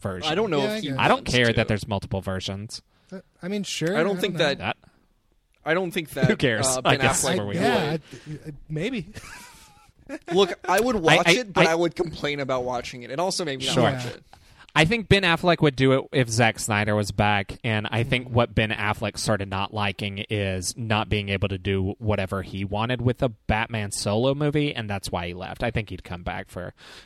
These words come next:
Speaker 1: Justice League. Uh, it's also called Money. It's also called, "Hey, can Ana de Armas be in this?"
Speaker 3: <laughs>
Speaker 1: And that might <laughs> help him, like, join it.
Speaker 3: Who should she be?
Speaker 1: Um,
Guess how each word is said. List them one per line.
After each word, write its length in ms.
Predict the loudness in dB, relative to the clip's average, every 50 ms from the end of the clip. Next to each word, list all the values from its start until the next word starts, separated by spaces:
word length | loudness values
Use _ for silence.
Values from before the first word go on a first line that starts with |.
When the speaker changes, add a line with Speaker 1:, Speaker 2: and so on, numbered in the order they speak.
| _ _
Speaker 1:
Justice 380 | -4 -4 -4 -4 -8 -8 -8
League. 260 | -8 -8 -8 -10 -12 -16 -20 -20 -20 -20 -10 _
Uh, 240 | 2 2 4 4 2 0
it's 120 | 0 2
also 220 | 2 2 2 2 2
called 260 | 2 4 2 2 2
Money. 380 | 0 0 2 2 0 -2 -2 -2
It's 120 | 0 4 4
also 220 | 4 4 4 2
called, 320 | 4 6 6 6 6 4 2
"Hey, 220 | 0 2 2 2 2
can 200 | 2 2 2 2
Ana 300 | 4 2 2 2 2 2
de 160 | 4 2 2
Armas 400 | 4 2 0 2 2 2 0 2
be 180 | 2 2 2 4
in 80 | 2
this?" 500 | 2 2 4 4 4 4 4 2 0 2 2 0 0
Speaker 3:
<laughs> 160 | 0 0 0
Speaker 1:
And 120 | 0 2 2
that 200 | 2 2 2 2
might 300 | 0 0 0 0 2 0
<laughs> 120 | 0 4 4
help 220 | 4 4 4 0 2
him, 580 | 4 4 4 4 0 -2 -4 -6 -6 -8 -10 -10 -2
like, 280 | -2 -2 0 -2 -4 -2
join 260 | -2 -4 -4 -4 -4
it. 80 | -2
Speaker 3:
Who 180 | 0 2 2 2
should 180 | 2 -2 -6 -6
she 260 | -4 -4 -2 0 2
be? 40 | 4
Speaker 1:
Um, 380 | 6 6 6 6 4 4 2 0